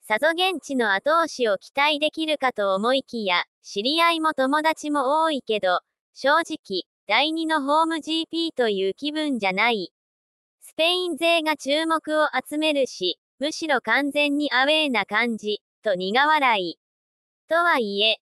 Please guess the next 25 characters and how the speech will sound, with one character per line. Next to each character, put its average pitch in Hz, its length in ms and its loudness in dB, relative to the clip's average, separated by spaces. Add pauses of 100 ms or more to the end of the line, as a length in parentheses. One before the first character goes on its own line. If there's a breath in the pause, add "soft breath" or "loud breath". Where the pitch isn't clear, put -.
(100)
チ 359 260 -2
ー - 20 -2
ム 302 120 -2
の 208 160 0
ホ 262 240 2
ー - 20 0
ム 330 140 -2
ジ 320 220 -4
ー - 60 -10
ピ 330 220 -2
ー 294 60 -4
で 262 100 2
も 214 160 -2
あ 214 160 2
り、 175 240 -6 (160)
モ 190 160 -4
チ 311 160 -8
ベ 349 200 0
ー 311 40 -2
シ - 160 -4
ョ 240 120 0
ン 214 40 -4
は 190 140 0
高 262 340 0
い。 214 240 -2